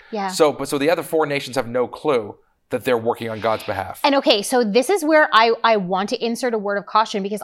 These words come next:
Speaker 1: I often hear a lot of Christians saying, "Oh, this is clearly God judging this nation," or "This is clearly, like, somewhere where God needs to step in and allow this nation to, to prosper."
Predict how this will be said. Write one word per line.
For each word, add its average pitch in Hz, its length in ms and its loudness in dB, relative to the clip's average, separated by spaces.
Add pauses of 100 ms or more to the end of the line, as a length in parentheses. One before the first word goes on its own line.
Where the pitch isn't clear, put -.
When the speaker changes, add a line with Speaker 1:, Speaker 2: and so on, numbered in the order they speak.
Speaker 1:
I 240 140 2 (120)
often 320 360 -2
hear 247 180 -2
a 233 40 -4
lot 214 160 0
of 202 100 -8
Christians 202 540 -6
saying, 208 320 -2
"Oh, 220 220 2
this 208 160 -6
is 285 140 -6
clearly 240 480 -4
God 180 480 -4
judging 277 460 2
this 240 220 -8
nation," 220 680 -4
or 196 300 -2
"This 208 200 -4
is 202 140 -8
clearly, 208 760 -4
like, 190 160 -6
somewhere 214 380 -4
where 170 160 -8
God 180 360 -2
needs 180 220 -10
to 185 80 -16
step - 340 -8
in 180 120 -8
and 156 140 -10
allow 156 340 -4
this - 240 -14
nation 170 400 -12
to, - 240 -8 (360)
to 208 200 -6
prosper." 262 800 0